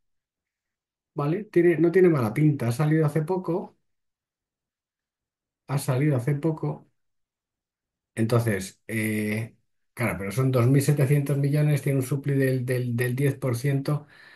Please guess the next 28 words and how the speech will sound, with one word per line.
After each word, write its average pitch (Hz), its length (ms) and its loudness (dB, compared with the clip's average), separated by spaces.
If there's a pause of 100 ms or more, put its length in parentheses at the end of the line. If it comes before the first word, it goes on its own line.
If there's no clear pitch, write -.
(300)
A 117 140 0
ver, 123 260 4
si - 180 2
este 190 220 4
lo 156 160 6
compras, 202 720 0 (1120)
que 123 120 -2
no 135 100 0
lo 143 100 2
compraríamos 123 560 0
porque 104 200 -8
tiene 113 200 0
muy 113 200 0
pocos, 113 480 -6 (400)
pero 113 140 0
no 135 220 6
sabemos 131 500 0
exactamente 123 800 -4 (680)
lo 117 240 -2
que 113 100 -2
está, 117 500 -2 (1800)
lo 117 180 0
que 120 100 0
está 131 280 0
bloqueado, 120 640 4
cuánto 123 320 0
está 117 220 -2
bloqueado. 110 640 -4